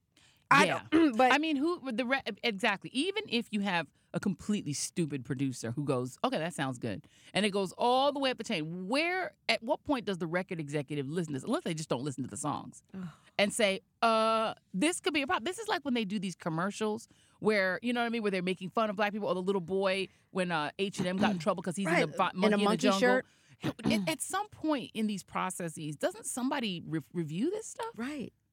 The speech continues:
Speaker 1: Uh, but, but that, to your point, look at what happened at Gucci, you know,
Speaker 2: Yes.
Speaker 1: with the sweater with the red lips. Look at, like, the
Speaker 2: Exactly.
Speaker 1: blackface sweater. Look at what happens, um, a-, again and again, again. And we're always like, "How is this,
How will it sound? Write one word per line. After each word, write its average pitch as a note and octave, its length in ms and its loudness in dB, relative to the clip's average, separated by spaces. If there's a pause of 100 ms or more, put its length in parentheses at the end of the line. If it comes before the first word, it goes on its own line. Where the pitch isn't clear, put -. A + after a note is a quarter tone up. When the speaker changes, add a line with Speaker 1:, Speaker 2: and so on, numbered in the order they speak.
(220)
Speaker 1:
Uh, - 80 6 (160)
but, C#4+ 260 4
but C4+ 180 2
that, A3+ 420 0
to - 140 2
your D4 180 4
point, B3+ 380 0 (180)
look G3+ 160 2
at D#3+ 80 2
what F#3 120 2
happened F#3 340 2
at G3 120 2
Gucci, E3 440 0 (340)
you F#3 140 4
know, F3 160 4
Speaker 2:
Yes. E3 340 6
Speaker 1:
with F3+ 160 4
the F3+ 80 -2
sweater F#3 460 2
with E3+ 140 0
the F3+ 100 0
red E3+ 260 2
lips. D#3+ 320 -2
Look G#3 160 4
at, G3 160 6
like, F3+ 140 2
the F3 80 0
Speaker 2:
Exactly. F3 400 2
Speaker 1:
blackface D#3+ 100 -2
sweater. D#3+ 320 2 (240)
Look A#3+ 160 2
at C#4 60 -2
what B3+ 100 2
happens, F#3+ 600 2
um, F3 580 2 (100)
a-, E3+ 220 0
again A3+ 460 2
and A3 120 4
again, F#3+ 360 2
again. F3+ 400 2
And F#3+ 160 2
we're A3+ 160 4
always A#3+ 320 2
like, A3 260 2
"How C4+ 240 -4
is E4+ 100 0
this, D4 180 -2